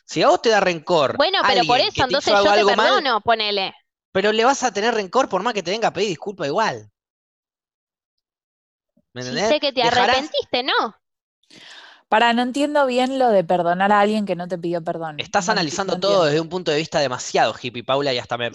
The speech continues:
Speaker 1: me
Speaker 2: <laughs>
Speaker 1: preocupa. Me preocupa ahí porque si llega a venir a pedirte perdón a alguien que te hizo muy mal, yo le doy una patada en el culo. O sea, acepto tu, no me hables más. ¿Me querés, querés pe-, querés disculparte? ¿Querés accionar tu arrepentimiento?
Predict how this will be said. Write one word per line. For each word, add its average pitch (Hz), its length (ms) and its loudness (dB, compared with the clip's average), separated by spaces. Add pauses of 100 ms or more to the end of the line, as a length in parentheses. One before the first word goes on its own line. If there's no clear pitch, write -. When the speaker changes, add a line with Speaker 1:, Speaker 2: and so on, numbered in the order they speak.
(140)
Speaker 1:
me - 180 4
Speaker 2:
<laughs> 349 100 4
Speaker 1:
preocupa. 285 600 -2 (720)
Me 135 100 -6
preocupa 208 340 2
ahí 214 100 2
porque 185 240 0
si 175 160 -8
llega 233 220 2
a 185 40 4
venir 196 180 0
a 170 80 2
pedirte 170 260 -2
perdón 165 300 2
a 170 40 2
alguien 151 220 -2
que 117 120 -6
te 147 100 -10
hizo 143 180 -6
muy 156 140 -6
mal, 147 340 0 (500)
yo - 220 -2
le 208 100 2
doy 190 160 0
una 160 120 0
patada 175 300 2
en 156 60 -2
el 147 140 -4
culo. 135 380 -4
O 127 80 -4
sea, 147 160 0
acepto - 600 -4
tu, 120 380 -6
no 160 120 -2
me 190 100 0
hables 180 220 2
más. - 380 -4 (300)
¿Me 131 120 -6
querés, 226 260 -2 (340)
querés 233 280 -2 (160)
pe-, 143 240 -2 (220)
querés 180 180 -2
disculparte? 190 680 -2
¿Querés 156 320 -10 (460)
accionar 175 920 -2 (340)
tu 147 140 4
arrepentimiento? 143 1300 -2